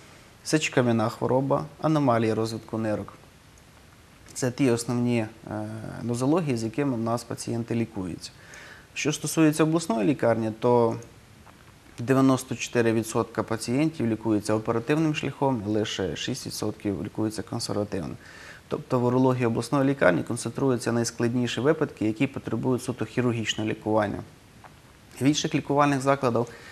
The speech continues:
така хірургічна активність менша, і тому там більше пацієнтів лікується амбулаторно.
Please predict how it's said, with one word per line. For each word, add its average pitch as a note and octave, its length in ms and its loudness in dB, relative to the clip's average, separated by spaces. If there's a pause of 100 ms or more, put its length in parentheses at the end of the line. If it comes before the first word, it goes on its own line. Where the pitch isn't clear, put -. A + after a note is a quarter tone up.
(200)
така C#3+ 220 0
хірургічна B2+ 480 0
активність A2+ 480 0
менша, D#3 420 2 (100)
і A2 120 -2
тому C3 380 -2
там A2+ 200 0
більше A#2+ 240 -2
пацієнтів A#2 540 -2
лікується G#2+ 640 -2 (420)
амбулаторно. G#2 680 -2